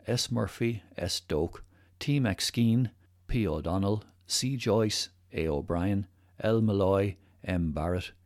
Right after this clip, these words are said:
J Keeney, C Murphy, M McGahern, P O'Hare, C Lally, O McLaughlin. The subs,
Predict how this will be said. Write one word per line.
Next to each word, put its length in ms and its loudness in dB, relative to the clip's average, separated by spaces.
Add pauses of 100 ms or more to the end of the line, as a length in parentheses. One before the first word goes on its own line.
(260)
J 280 -2
Keeney, 520 0 (400)
C 300 -2
Murphy, 540 -2 (360)
M 180 4
McGahern, 600 0 (380)
P 200 -2
O'Hare, 560 0 (360)
C 300 -2
Lally, 460 0 (260)
O 240 0
McLaughlin. 680 -2 (1400)
The 80 -8
subs, 420 -2